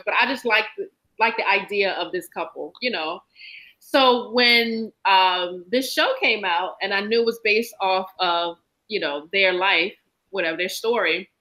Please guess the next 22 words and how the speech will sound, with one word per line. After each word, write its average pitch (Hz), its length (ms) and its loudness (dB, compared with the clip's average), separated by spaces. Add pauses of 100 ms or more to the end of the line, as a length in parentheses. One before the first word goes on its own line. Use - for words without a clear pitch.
I 262 120 2
was 254 160 -2
just 196 280 -8
all 214 320 0
into 202 400 -4
it. 156 160 -6 (100)
I 202 120 2
was 202 180 -4
just 190 240 -8
here 233 260 2
for 214 240 0
it, 180 80 -6
ready 214 240 2
to 202 100 -14
just 190 280 -18
fall 214 180 4
in 214 140 0
love 202 100 -4 (200)
with - 120 -6
them 202 300 -2 (260)
even 208 340 0
more. 190 560 0